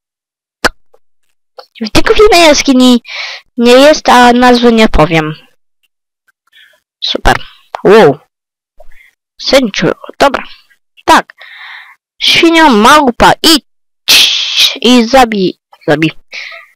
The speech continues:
Z-, umdli. Sędziu. To typ kamiennoziemny, ziemny.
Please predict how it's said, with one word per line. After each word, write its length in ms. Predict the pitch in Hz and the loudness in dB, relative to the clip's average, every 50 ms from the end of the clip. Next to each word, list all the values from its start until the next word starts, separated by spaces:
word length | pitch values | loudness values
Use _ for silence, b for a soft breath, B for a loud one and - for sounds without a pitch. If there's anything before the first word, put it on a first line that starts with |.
| B B | B B
Z-, 140 | 208 226 277 - _ - _ _ _ _ _ _ _ _ _ _ _ _ - - 240 285 | -16 -16 -16 -16 _ -20 _ _ _ _ _ _ _ _ _ _ _ _ -2 0 2 2
umdli. 920 | 277 269 254 240 214 208 214 202 196 196 190 190 190 180 175 B B B B B B B B B B B B B B B B B B _ - - | 2 2 0 0 0 0 2 2 2 2 2 2 2 2 0 B B B B B B B B B B B B B B B B B B _ -18 -14
Sędziu. 640 | - - - 180 156 147 - - 123 - - - - _ _ _ _ _ _ _ _ _ _ _ _ _ _ _ B B B B B B B - | -8 -4 -2 -2 -2 -2 -4 -8 -8 -8 -10 -14 -20 _ _ _ _ _ _ _ _ _ _ _ _ _ _ _ B B B B B B B -6
To 120 | - 254 262 240 - | -2 0 0 0 0
typ 280 | - 277 277 247 - | 0 0 0 0 -2
kamiennoziemny, 1600 | - 269 262 262 277 285 302 330 330 320 285 247 226 214 208 202 202 196 185 190 196 190 180 175 180 180 180 180 185 202 233 294 339 - - _ _ - | 0 0 2 2 4 4 4 4 4 4 4 2 2 4 4 4 4 2 2 2 2 4 4 2 2 0 0 0 2 2 2 2 2 0 -2 _ _ -2
ziemny. 720 | 214 202 - 220 240 220 208 202 196 190 190 196 214 262 | 0 0 2 4 4 2 2 0 -2 -4 -4 -2 0 0